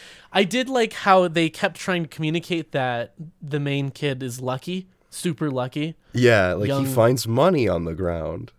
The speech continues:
Speaker 1: Mm-hmm. He, uh, he's in geography class. He, like, writes, he, like, guesses everything on the test and he gets a hundred percent on it. And the teacher's like,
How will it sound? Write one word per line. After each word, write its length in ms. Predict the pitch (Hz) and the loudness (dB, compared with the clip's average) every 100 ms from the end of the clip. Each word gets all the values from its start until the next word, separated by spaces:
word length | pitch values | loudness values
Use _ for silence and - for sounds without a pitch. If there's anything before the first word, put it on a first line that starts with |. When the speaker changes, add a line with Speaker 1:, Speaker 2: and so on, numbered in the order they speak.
| _ 147 | _ -10
Speaker 1:
Mm-hmm. 440 | 131 135 123 123 120 - - _ | -8 -8 -6 -8 -10 -20 -20 _
He, 420 | - 190 180 165 | -2 2 2 2
uh, 320 | 151 147 143 | 4 4 2
he's 320 | 123 170 143 165 | 0 -4 -4 -2
in 240 | 180 156 | 0 0
geography 440 | 143 160 160 151 | 2 2 2 -4
class. 340 | - 165 143 - | -8 -4 -4 -2
He, 100 | 147 | -2
like, 160 | 135 127 | -2 -4
writes, 500 | 135 147 151 - - | -2 0 -2 -8 -12
he, 140 | 175 165 | -4 -2
like, 160 | 143 | 0
guesses 320 | 170 160 156 | 0 0 0
everything 340 | 151 151 151 156 | 0 0 -2 -2
on 60 | |
the 80 | 143 | -2
test 320 | - 156 - | -2 -4 -2
and 60 | 147 | -6
he 60 | 139 | -6
gets 160 | 135 | -6
a 60 | 127 | -6
hundred 200 | 135 131 | -6 -8
percent 280 | 135 147 131 | -8 -6 -4
on 100 | 120 | -6
it. 140 | 117 - - - | -8 -12 -20 -4
And 80 | 156 | -2
the 40 | |
teacher's 300 | 165 139 131 | -2 -4 -4
like, 260 | 123 113 | -4 -6